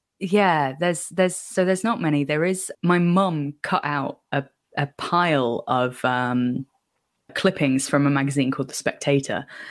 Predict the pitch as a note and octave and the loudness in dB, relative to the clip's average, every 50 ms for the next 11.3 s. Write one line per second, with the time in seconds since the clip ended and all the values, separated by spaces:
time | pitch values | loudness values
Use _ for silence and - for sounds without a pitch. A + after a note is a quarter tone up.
0 | - - - D3+ - - D#3 - - F3 D#3+ D#3 C#3 - C#3+ D#3 D#3+ D#3+ D3 - | -10 -4 -2 -2 0 -2 -2 -2 -2 -2 -2 -2 -2 0 2 2 2 2 2 2
1 | D3 C#3 C#3 C3+ C3+ C3 - - C#3+ C3+ C#3+ D3 C#3 C3 B2+ B2 C3 - _ _ | 2 2 4 4 2 2 0 -2 -4 -2 0 0 0 0 -2 -4 -8 -12 _ _
2 | _ _ _ _ _ _ - D3+ B2+ A#2 B2 C#3 - - - _ - F3 D3+ C#3 | _ _ _ _ _ _ -4 -4 -2 -2 -2 -6 -6 -10 -12 _ -2 0 0 0
3 | - - - C#3+ - E3+ D#3+ - - - - - _ _ - - - - D3+ C#3 | -2 -6 -8 -6 -6 -6 -6 -6 -8 -12 -14 -20 _ _ -18 -10 -4 -2 -2 -2
4 | C#3 - - - _ _ _ _ _ _ _ _ - - F3+ D3+ E3 E3 - - | -2 -4 -8 -12 _ _ _ _ _ _ _ _ -12 -8 -4 -2 -2 -2 -2 -2
5 | - D3 C3+ C#3+ C#3 C#3+ C3+ B2+ C#3+ D3 C3 - D#3+ - C#3+ C3 - - G3+ F3+ | 0 2 2 4 4 2 2 2 2 2 2 0 0 -2 -2 -2 -2 -2 -2 0
6 | - - B2+ B2 - - - - - D3 B2 G2+ - - - - - - - - | 0 0 0 0 -2 -2 -2 0 2 0 0 -2 -6 -10 -12 -14 -16 -10 -2 0
7 | C#3+ C#3+ C#3 D3+ D3+ D3 - - D#3 C#3+ - - A#2+ A#2 C3+ - - F3+ D#3+ F3+ | 0 2 4 2 2 0 0 0 0 0 0 0 -2 -2 0 0 2 2 4 6
8 | F3+ G#3 A#3+ - - F#3+ - - - - G3+ F#3 F3 E3+ E3 D#3+ D3 - E3 F#3+ | 4 4 4 2 0 0 0 0 2 4 4 4 4 2 0 -2 -2 -4 -4 -2
9 | F#3+ F3+ F3+ D3 - - E3 D3+ C#3+ D3 C#3 C#3 D3 C#3 - D3+ C3+ C3+ - C3+ | 0 0 0 0 2 2 0 2 2 2 2 2 2 0 0 0 0 0 0 0
10 | A#2+ A#2+ A#2+ - - E3+ C#3+ F3 F3+ F3+ F3+ F3 F3+ F3 D3+ E3 E3 D3+ - - | -2 -4 -4 -2 -2 0 2 2 2 2 2 2 2 2 2 2 0 0 2 0
11 | D3+ C#3 C3+ - - | 0 0 0 -2 -4